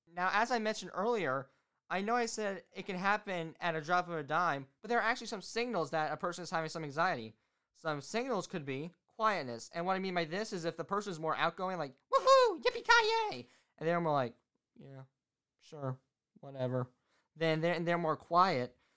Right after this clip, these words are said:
then chances are they're having anxiety because they wanna think and they wanna make the right choice, like I said. And their way of thinking is by being quiet and thinking to themselves. So they wanna give it a shot first and try to think of the right solution by themselves before going to their parents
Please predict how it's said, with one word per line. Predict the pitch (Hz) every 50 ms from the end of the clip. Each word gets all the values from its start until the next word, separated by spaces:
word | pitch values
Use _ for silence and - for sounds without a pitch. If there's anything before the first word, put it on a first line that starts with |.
| _ _ _
then | 160 170 160 156
chances | - 196 180 180 180 170 147
are | 165 170 165
they're | 147 156 175
having | 185 190 175 165 165
anxiety | 156 143 131 123 131 143 160 190 190 175 135 117
because | 117 131 131 - - 151 147 143 139 131 120 - - _ _ _ _ -
they | 151 165 175 180
wanna | 180 175 175 175 165 151
think | - - 190 180 175 147
and | 143 135
they | 160 180
wanna | 180 180 170
make | 160 160 151 -
the | 151
right | 139 143 151 147 147
choice, | - - 175 170 165 -
like | 160 139
I | 139
said. | 127 - - 175 165 131 107 107 - _ _ _ _ _ -
And | 151 151
their | 170 185 185
way | 180 185 185 170
of | 135 -
thinking | - 180 196 185 160 143 135 -
is | - - 147 143 139 135
by | 143 139 139
being | 143 160 143 117
quiet | - - 170 165 170 170 170 170 - -
and | 139 131 131
thinking | - 156 156 156 147 143 131 127 _ _ _ _
to | -
themselves. | 160 151 131 120 - 175 170 151
So | 147
they | 151 160 180
wanna | 190 180
give | 170 156 143
it |
a | 143
shot | 135 - 165 151 135 127 -
first | 175 175 170 165
and | 160 131
try | 120 - 160 151 143
to | 139
think | 135 - 160 156 147 -
of | 156 143 139
the | 131 123
right | 135 143 143
solution | - - 165 147 147 135
by | 143 139
themselves | 139 131 123 - - 165 147 131 -
before | 139 131 160 143
going | 139 143 135 127
to | 151
their | 131 120 113
parents | - - 151 143 131 113 104 90 - - - -